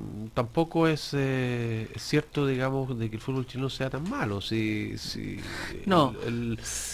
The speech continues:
Speaker 1: el torneo podría ser mejor, es verdad, podría ir más gente a los estadios. Yo creo que eso tiene mucho que ver con, con el
Speaker 2: Pero
Speaker 1: tema de la violencia.
Speaker 2: Sí.
Speaker 1: Pero tampoco,
Speaker 2: No,
Speaker 1: tampoco, eh, entremos en esta cosa que no, que está todo malo.
Speaker 2: Claro.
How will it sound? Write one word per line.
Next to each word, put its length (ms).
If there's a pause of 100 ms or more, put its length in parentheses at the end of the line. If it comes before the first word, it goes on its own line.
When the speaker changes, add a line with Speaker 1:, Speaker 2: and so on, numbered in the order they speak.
(120)
Speaker 1:
el 120
torneo 340
podría 300
ser 160
mejor, 420
es 100
verdad, 400
podría 440
ir 160
más 200
gente 300
a 60
los 120
estadios. 380
Yo 80
creo 120
que 40
eso 140
tiene 200
mucho 240
que 140
ver 140
con, 240
con 180
el 100
Speaker 2:
Pero 20
Speaker 1:
tema 180
de 80
la 100
violencia. 580 (320)
Speaker 2:
Sí. 320
Speaker 1:
Pero 180
tampoco, 600
Speaker 2:
No, 120
Speaker 1:
tampoco, 720
eh, 160
entremos 400
en 40
esta 140
cosa 220
que 80
no, 400
que 60
está 140
todo 220
malo. 300
Speaker 2:
Claro. 580